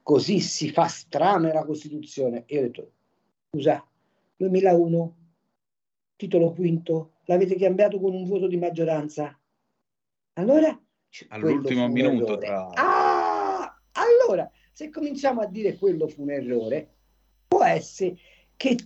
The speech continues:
Speaker 1: si apre la strada ad un nuovo paese. Il problema è che portarli a dire che hanno sfasciato l'Italia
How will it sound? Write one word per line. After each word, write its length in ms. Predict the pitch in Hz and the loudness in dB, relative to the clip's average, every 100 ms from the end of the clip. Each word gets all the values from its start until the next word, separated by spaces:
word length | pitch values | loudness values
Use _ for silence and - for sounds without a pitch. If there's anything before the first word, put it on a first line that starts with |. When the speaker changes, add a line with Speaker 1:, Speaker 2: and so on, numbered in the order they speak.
| _ | _
Speaker 1:
si 320 | - - 277 | -12 0 2
apre 320 | 180 160 196 | 4 2 2
la 100 | 226 | 2
strada 760 | 233 - - 156 131 127 139 143 _ _ _ | 0 -2 -2 -2 -2 -4 -6 -8 _ _ _
ad 140 | 160 175 | -2 -2
un 160 | 190 | -2
nuovo 340 | 185 165 165 165 | 2 4 2 0
paese. 680 | 170 160 156 151 135 160 - | 0 0 0 -2 -6 -10 -8
Il 120 | 180 | -8
problema 480 | 180 220 240 208 170 | -6 0 0 0 -2
è 100 | 175 | -2
che 300 | 175 160 - _ | -2 -4 -4 _
portarli 800 | - 196 170 - 240 240 190 175 | 2 2 2 0 0 2 0 0
a 100 | 151 | 0
dire 540 | - 180 165 131 123 - | -4 -10 -6 -4 -6 -8
che 140 | - 190 | -2 0
hanno 240 | 196 160 | 0 -6
sfasciato 640 | - - 151 - 226 - 156 | -10 -8 -8 -4 -2 0 -2
l'Italia 680 | 139 147 127 107 113 110 | 0 0 0 -2 -4 -6